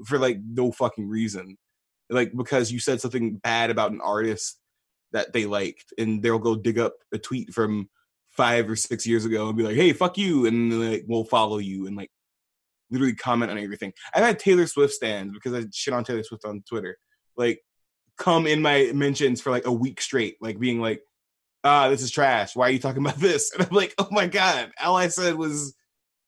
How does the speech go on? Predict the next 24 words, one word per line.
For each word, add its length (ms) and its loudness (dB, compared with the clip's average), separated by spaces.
I 120 4
didn't 180 2
like 180 2
this 220 -4
thing." 340 -2
Like, 220 0
it's, 420 -4
I, 180 2
I'm 80 4
just 180 0
saying, 260 4
like, 180 2
whatever 300 2
your 200 0
thoughts 260 0
on 80 -2
cyberbullying 680 0
or 140 -2
whatever 320 -2
the 80 -10
fuck 240 -4
it 80 -4
was, 200 -2
like, 120 -6